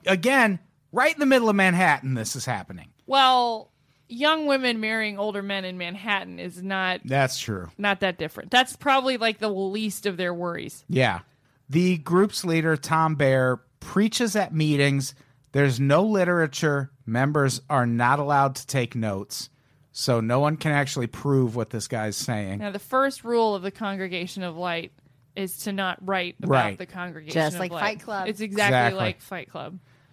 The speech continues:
Speaker 1: There
Speaker 2: Like
Speaker 1: are
Speaker 2: a really waspy Fight Club.
Speaker 1: <laughs>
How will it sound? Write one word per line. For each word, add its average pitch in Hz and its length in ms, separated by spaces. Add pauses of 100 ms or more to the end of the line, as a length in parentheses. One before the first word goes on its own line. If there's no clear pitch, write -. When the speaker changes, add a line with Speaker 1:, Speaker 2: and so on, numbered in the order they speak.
(140)
Speaker 1:
There 165 200
Speaker 2:
Like 175 80
Speaker 1:
are 165 100
Speaker 2:
a 156 40
really 240 220
waspy 202 580
Fight 180 280
Club. - 140 (200)
Speaker 1:
<laughs> 240 600